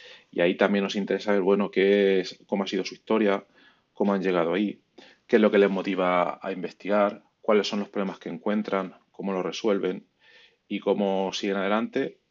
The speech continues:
y cuando no pueden seguir adelante, pues qué es lo que hacen, eh, en este camino, ¿no? Y bueno, también añadir un poco, recordar que nos centraremos,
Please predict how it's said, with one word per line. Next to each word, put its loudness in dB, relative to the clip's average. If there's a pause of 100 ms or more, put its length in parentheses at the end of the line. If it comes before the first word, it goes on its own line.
(120)
y -10
cuando -2
no -8
pueden -4
seguir -6
adelante, -4
pues -10
qué -10
es -4
lo -4
que -4
hacen, -8
eh, -8 (600)
en -8
este -8
camino, -6
¿no? -8 (1200)
Y -2
bueno, 0
también 2
añadir 0
un -6
poco, -2
recordar -2
que 0
nos -8
centraremos, -2